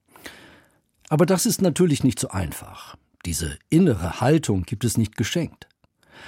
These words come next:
Mein buddhistischer Lehrmeister Daisaku Ikeda hat gesagt, "Es hat nie einen Buddha gegeben, der nicht auf Schwierigkeiten gestoßen ist, und es wird auch nie einen geben.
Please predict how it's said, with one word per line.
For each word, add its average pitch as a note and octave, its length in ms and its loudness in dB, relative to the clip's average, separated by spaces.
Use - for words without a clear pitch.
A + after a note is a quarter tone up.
Mein E3+ 220 6
buddhistischer F#3 600 2
Lehrmeister A#2+ 880 0
Daisaku C3+ 600 -2
Ikeda C3 600 0
hat D#3+ 220 -2
gesagt, C#3 500 2
"Es - 200 2
hat G3+ 160 0
nie G3 340 4
einen A#2+ 380 2
Buddha D#3 300 4
gegeben, A#2+ 500 2
der G#2+ 100 0
nicht A#2+ 260 2
auf G#2+ 160 -2
Schwierigkeiten G2 920 -2
gestoßen A2 500 0
ist, A2+ 300 0
und D#3+ 140 0
es F3 140 2
wird G#3+ 160 2
auch D#3+ 80 4
nie G#3 200 4
einen E3+ 300 2
geben. F3 440 -4